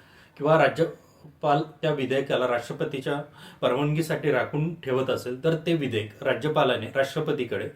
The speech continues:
एका महिन्याच्या आत पाठवलं पाहिजे. हे झाला तिसरा मुद्दा. म्हणजे असे एकूण तीन मुद्दे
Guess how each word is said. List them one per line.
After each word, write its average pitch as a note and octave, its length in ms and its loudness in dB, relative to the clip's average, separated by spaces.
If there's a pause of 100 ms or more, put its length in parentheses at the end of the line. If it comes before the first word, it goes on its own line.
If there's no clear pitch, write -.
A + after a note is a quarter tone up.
(640)
एका D3 220 2
महिन्याच्या D3+ 500 4
आत - 220 -2 (360)
पाठवलं B2 400 2
पाहिजे. - 520 -8 (680)
हे E3 220 0
झाला C3+ 260 0 (140)
तिसरा C#3 280 -2
मुद्दा. A#2+ 300 -4 (100)
म्हणजे C#3+ 240 -2 (100)
असे D3 180 -4
एकूण D#3 220 0
तीन D#3+ 220 2
मुद्दे A2 300 0